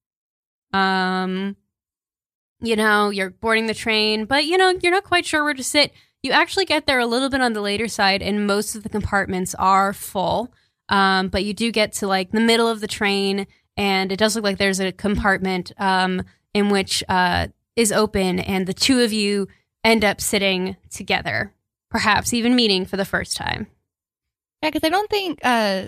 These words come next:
Speaker 2: smarts and snakes have classes together 'cause they want to pair those snakes and braves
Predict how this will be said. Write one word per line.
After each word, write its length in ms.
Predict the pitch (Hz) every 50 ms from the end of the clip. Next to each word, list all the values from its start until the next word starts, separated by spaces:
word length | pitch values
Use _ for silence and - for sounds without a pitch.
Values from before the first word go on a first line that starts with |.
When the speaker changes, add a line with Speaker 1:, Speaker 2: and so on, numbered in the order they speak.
| - _ _ -
Speaker 2:
smarts 640 | - - - _ - 240 233 233 247 - - - -
and 160 | 233 220 214 -
snakes 400 | - - - 220 220 202 - _ -
have 160 | 208 190 190
classes 440 | - - - 220 269 302 - 262 -
together 340 | - - 180 180 180 175 180
'cause 140 | - 233 -
they 140 | - 214 214
want 340 | 208 214 214 214 214 190 220
to 80 | - 214
pair 320 | - - 214 208 208 208
those 460 | 196 - 190 185 185 185 185 - - _ _ _ _ _ _ _ _ _ _ _ _ _ - - -
snakes 380 | - 226 208 208 202 - - -
and 180 | 202 196 190 185
braves 480 | 190 185 196 220 208 185 175 170 -